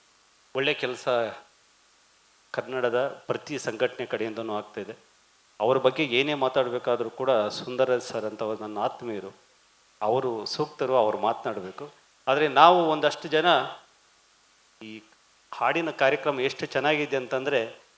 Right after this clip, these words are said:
ಆದ್ರೆ ಯಾಕೋ ಸಂಭ್ರಮಿಸ್ತಾ ಇಲ್ಲ. ಒಂದು ಪುಸ್ತಕ ಬಿಡುಗಡೆ ಸಮಾರಂಭ ಥರ ಗಂಭೀರವಾಗಿ ಕೂತ್ಬಿಟ್ಟು ಯಾಕೆ ಅಂತ. ಇಲ್ಲೊಂದು ಗಲಾಟೆ ಗ್ಯಾಂಗ್ ಇದೆ ಇಲ್ಲಿ. ಅವರು ಪ್ರತಿ ಹಾಡಿಗೂ ಕಾಮೆಂಟ್ ಮಾಡ್ತಿದ್ದಾರೆ, ನಾನು ಅಲ್ಲೇ ಕೂತಿದ್ದೆ.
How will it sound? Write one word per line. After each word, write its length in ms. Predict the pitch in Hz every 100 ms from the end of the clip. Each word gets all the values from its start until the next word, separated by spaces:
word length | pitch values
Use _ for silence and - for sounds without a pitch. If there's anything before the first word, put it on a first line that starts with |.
| _ _ _ _ _ _
ಆದ್ರೆ 220 | 135 143 139
ಯಾಕೋ 260 | 147 175
ಸಂಭ್ರಮಿಸ್ತಾ 680 | 170 156 185 196 190 - 139
ಇಲ್ಲ. 100 | 123
ಒಂದು 260 | 107 139
ಪುಸ್ತಕ 440 | 143 170 160 214 190
ಬಿಡುಗಡೆ 440 | 156 160 175 185
ಸಮಾರಂಭ 480 | 180 151 170 170 165
ಥರ 200 | 160 156
ಗಂಭೀರವಾಗಿ 580 | 156 139 147 170 165 -
ಕೂತ್ಬಿಟ್ಟು 380 | 156 156 156 143
ಯಾಕೆ 380 | 123 131 135
ಅಂತ. 220 | 120 127 107 - - _ _ _ _ _ _ _ _ -
ಇಲ್ಲೊಂದು 280 | 139 160 156
ಗಲಾಟೆ 380 | 135 170 180 180
ಗ್ಯಾಂಗ್ 320 | 143 156 156
ಇದೆ 200 | 143 127
ಇಲ್ಲಿ. 280 | 104 98 101 - _ _ _ _ _ _ _ _ _ _ _ _ _ -
ಅವರು 280 | 120 156 165
ಪ್ರತಿ 440 | 165 156 - 214
ಹಾಡಿಗೂ 440 | 170 156 180 202 196
ಕಾಮೆಂಟ್ 420 | 170 165 180 170
ಮಾಡ್ತಿದ್ದಾರೆ, 480 | 160 160 160 143 135
ನಾನು 200 | 135 139
ಅಲ್ಲೇ 160 | 156
ಕೂತಿದ್ದೆ. 720 | 170 151 160 147 127 147 -